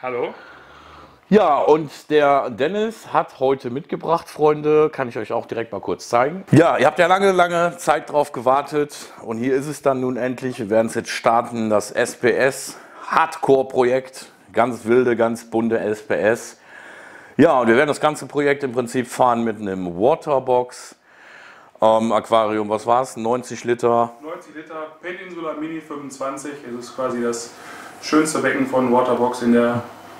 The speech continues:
Speaker 1: Peninsula-Serie.
Speaker 2: Und Freunde natürlich im Nano-Bereich.
Speaker 1: Genau.
Speaker 2: Ja, und, ähm, ja, da haben wir dann hier den Unterschrank, das Aquarium. Wir werden die gute Nero drei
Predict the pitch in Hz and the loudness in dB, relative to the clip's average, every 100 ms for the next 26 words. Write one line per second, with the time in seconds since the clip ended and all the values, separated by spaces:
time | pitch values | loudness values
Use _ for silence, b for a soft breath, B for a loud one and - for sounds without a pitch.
0 | - 120 120 127 123 120 117 120 123 123 | 0 4 4 4 2 4 4 2 0 -4
1 | - - - B B B B B B - | -10 -16 -18 B B B B B B 2
2 | 90 90 - 92 95 90 90 90 107 90 | 4 4 4 4 4 2 2 2 0 -2
3 | 82 80 80 80 80 78 87 120 214 - | -6 0 0 2 0 0 0 0 -4 -14
4 | - - - - - 107 107 110 - - | -20 -20 -20 -20 -20 -18 -16 -16 -18 -18
5 | - - B B B B B B B B | -18 -18 B B B B B B B B
6 | B - 208 135 98 - - - 135 139 | B 4 6 6 2 2 4 6 4 4
7 | 139 - 127 135 131 135 131 127 - 165 | 2 4 6 6 4 2 2 0 2 4
8 | 110 110 143 131 127 127 123 170 190 170 | 4 4 4 2 2 0 -4 -2 -2 0
9 | - 170 175 170 - 120 117 - 139 156 | 0 0 -2 -8 -8 -6 -6 0 0 0
10 | 160 151 151 151 143 B 113 117 113 113 | -6 -6 -6 -8 -14 B -4 0 4 4
11 | 117 110 117 76 101 92 101 95 - 87 | 2 -4 -12 -12 -12 -8 -6 -6 -8 -6
12 | 131 151 139 123 120 110 104 104 131 151 | -6 -4 0 2 4 2 0 2 2 2